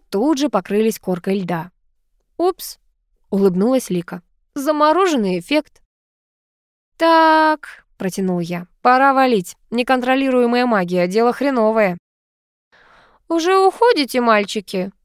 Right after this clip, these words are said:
надулась ведьма. «Ик». Мы с Адамом приклеились к стулу. Просто отлично. Я начал читать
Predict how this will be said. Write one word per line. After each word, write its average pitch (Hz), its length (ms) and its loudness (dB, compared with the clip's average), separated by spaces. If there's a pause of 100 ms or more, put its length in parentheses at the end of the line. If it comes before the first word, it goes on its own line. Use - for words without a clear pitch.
(160)
надулась 180 520 -2
ведьма. 269 380 -2 (320)
«Ик». 403 300 -2 (720)
Мы 180 160 -2
с - 80 -6
Адамом 190 580 0
приклеились 196 540 -4
к - 80 -16
стулу. 339 360 0 (540)
Просто 254 300 -2
отлично. 175 520 -6 (140)
Я 311 240 0
начал 233 300 0
читать 262 480 -2